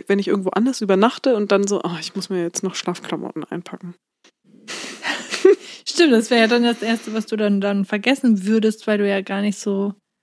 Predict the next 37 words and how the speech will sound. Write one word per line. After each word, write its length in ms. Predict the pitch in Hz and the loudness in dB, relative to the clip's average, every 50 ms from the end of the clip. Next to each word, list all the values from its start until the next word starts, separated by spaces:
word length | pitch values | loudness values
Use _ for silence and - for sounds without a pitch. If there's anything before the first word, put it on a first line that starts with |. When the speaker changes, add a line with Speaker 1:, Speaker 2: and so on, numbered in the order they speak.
| _ - | _ 0
Speaker 1:
Genau. 200 | - 269 240 214 | 2 4 4 4
Speaker 2:
darüber 180 | 190 196 202 202 | 4 4 4 4
nachdenkst, 720 | 202 208 226 226 - - - 214 208 202 202 - - - | 4 2 2 0 -2 -4 -4 -2 -2 -2 -4 -6 -8 -10
ja. 300 | 208 202 202 202 202 190 - _ _ _ _ _ - | -8 -6 -6 -6 -6 -8 -10 _ _ _ _ _ -2
Speaker 1:
Deswegen 400 | - 202 202 - 226 226 220 220 | -2 -2 0 2 2 2 2 2
hab 100 | 220 220 | 0 0
ich 120 | 220 220 220 | 0 0 2
auch 120 | 214 214 | 2 2
immer 160 | 226 226 220 220 | 0 0 0 0
nur 140 | 220 220 208 | 0 0 0
dieses 280 | 214 214 202 202 202 | 0 -2 -2 -2 -2
eine 460 | - 175 196 214 208 208 208 208 202 - _ _ _ _ _ _ _ _ - 196 | 0 0 0 2 0 0 -2 -4 -6 -8 _ _ _ _ _ _ _ _ -12 -8
gruselige 560 | - - 226 240 262 240 233 226 214 196 208 | -4 0 2 4 4 4 4 4 4 4 2
Bandshirt 680 | 196 196 196 208 226 233 233 - - 247 233 233 226 - | 2 2 2 2 0 -2 -2 -4 -4 -4 -4 -4 -4 -4
und 160 | 208 214 208 | -6 -6 -6
halt 200 | 220 208 208 202 - - _ _ - | -4 -6 -6 -6 -8 -14 _ _ -2
irgendeine 320 | 208 220 220 - 196 202 | 0 0 0 0 -2 -4
kurze 360 | - - 214 196 - - 196 | -2 -2 -4 -4 -2 -2 -2
Hose, 320 | 202 208 208 202 190 180 180 | 0 0 0 2 0 -2 -2
da-, 180 | - 190 175 - - | -2 -4 -6 -6 -6
was 180 | - 190 - - | -8 -8 -4 -2
halt 160 | 196 180 - | -2 -2 -2
einfach 320 | - 180 185 - 185 - | -4 -6 -6 -8 -10 -12
keine 240 | - - - 196 190 190 | -6 -2 0 0 2 2
Speaker 2:
Also 140 | 196 202 | 2 2
wegen 220 | 196 214 214 214 208 | 2 4 4 6 6
mir 120 | 208 220 226 | 6 6 6
musst 20 | |
du 20 | |
dich 80 | 226 226 | 6 6
Speaker 1:
Pyjama-Sachen 480 | 202 202 202 - - - - - 226 202 185 | 6 4 6 4 4 4 4 4 2 2 0
Speaker 2:
jetzt 60 | - | 2
nicht 140 | - 220 185 | 2 2 2
Speaker 1:
sind. 40 | 233 | 2
Speaker 2:
unbedingt 340 | 220 214 214 208 214 214 214 | 0 -2 -2 -2 -2 -2 -2
verbiegen, 680 | - 226 202 185 196 214 233 233 208 185 175 170 180 - _ _ - | -4 -4 -4 -4 -4 -4 -2 -2 -2 -2 -4 -6 -10 -14 _ _ -12
also. 400 | 185 180 165 170 165 170 180 | -12 -10 -10 -10 -10 -10 -10